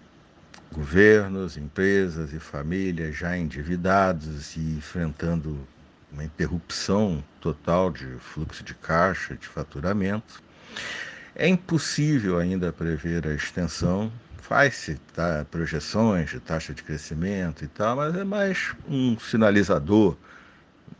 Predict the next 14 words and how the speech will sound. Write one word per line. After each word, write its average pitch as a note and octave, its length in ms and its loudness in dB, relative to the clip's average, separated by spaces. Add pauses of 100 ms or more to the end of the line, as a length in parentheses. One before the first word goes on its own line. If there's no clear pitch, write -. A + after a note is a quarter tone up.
(340)
indicativo F#2 1000 -2
do G#2+ 120 -2
que G#2 300 -2 (120)
propriamente F2 720 0
um D#2+ 540 -4 (320)
exercício E2 600 -4
sério. - 520 -6 (1040)
Eu A#2+ 280 4
me C3 200 4
atrevo B2+ 400 4
a - 40 2
fazer A2 360 2
duas A2+ 360 6
observações. G2+ 1400 -4